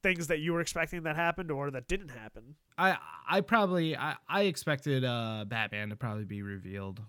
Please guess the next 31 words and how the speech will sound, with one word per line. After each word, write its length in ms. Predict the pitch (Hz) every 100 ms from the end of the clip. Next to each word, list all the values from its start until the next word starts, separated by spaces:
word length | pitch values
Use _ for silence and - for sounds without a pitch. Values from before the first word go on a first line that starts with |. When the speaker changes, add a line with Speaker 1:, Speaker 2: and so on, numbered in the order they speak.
| -
Speaker 2:
Um, 320 | 101 98 92
just, 180 | 104 -
like, 160 | 113
one 140 | 104 113
of 60 |
those 180 | 107 107
really 240 | 104 117 110
quick, 400 | - 117 107 -
like, 240 | 104 104
reveals. 720 | 107 104 98 101 101 101 101
Speaker 1:
Yeah. 260 | 95 127 120 - _ _ _ _ _ _
Speaker 2:
Um, 1000 | 92 104 98 95 92 92 92 90 90 73 -
you 100 | 101
know, 100 | 90
'cause 200 | - 117
they've 180 | 123 127
been 160 | 113
really 200 | 104 104
cryptic 420 | 98 - 107 107 101
about 260 | 98 98
it 100 | 101
over 140 | - 104
the 80 | 104
last 280 | 101 95 -
couple 220 | 107 98
months, 420 | 90 98 95 -
like, 220 | 90 98
on 120 | 92
their 100 | 101
Twitter 380 | 95 - 104 95
account, 420 | 95 - 98 101